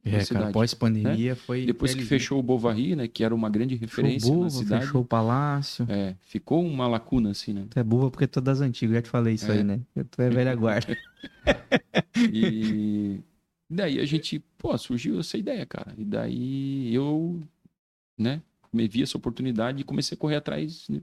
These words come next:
Speaker 1: "Pô, vamos fazer, vamos fazer."
Speaker 2: Tu também não tentou
Speaker 1: Correr
Speaker 2: abrir onde já
Speaker 1: atrás de
Speaker 2: tinha?
Speaker 1: imóvel e tal, como é que é?
Speaker 2: Tentou abrir onde já tinha também, não? Pensar assim, "Vou ver um lugar que já era um bar de rock, vou abrir."
Speaker 1: Cara, eu, eu tentei. <laughs> Eu tentei, mas não deu certo.
Speaker 2: Aonde?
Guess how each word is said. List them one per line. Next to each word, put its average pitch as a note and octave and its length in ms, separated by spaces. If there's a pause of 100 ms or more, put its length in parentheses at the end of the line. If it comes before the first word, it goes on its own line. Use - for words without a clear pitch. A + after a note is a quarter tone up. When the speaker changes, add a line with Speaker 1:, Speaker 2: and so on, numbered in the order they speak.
Speaker 1:
"Pô, - 180
vamos C3 260
fazer, D3+ 280
vamos F2+ 220
fazer." D#3+ 260 (120)
Speaker 2:
Tu D3 80
também D3 240
não E3 100
tentou D#3+ 320
Speaker 1:
Correr D3 160
Speaker 2:
abrir - 20
onde D#3 160
já C3+ 100
Speaker 1:
atrás C3 100
de E3 60
Speaker 2:
tinha? F3+ 120
Speaker 1:
imóvel C#3 400
e B2 40
tal, B2 160
como A2+ 180
é A#2 40
que - 120
é? - 160
Speaker 2:
Tentou C3+ 280
abrir C#3+ 180
onde D3 120
já C3 140
tinha E3+ 280
também, C#3 280
não? A#2+ 240
Pensar C3+ 280
assim, C3 140
"Vou C#3 220
ver C3+ 140
um D3+ 120
lugar C#3 220
que D3+ 160
já D3 180
era D3+ 220
um D3 80
bar C3+ 180
de C3 80
rock, C3 340
vou C3+ 160
abrir." C#3+ 200 (840)
Speaker 1:
Cara, E3 300
eu, C#3 580 (160)
eu C3+ 240
tentei. D3+ 420 (140)
<laughs> - 140
Eu D#3 120
tentei, C#3 440
mas A#2 220
não A#2+ 100
deu B2 140
certo. - 460
Speaker 2:
Aonde? C3+ 380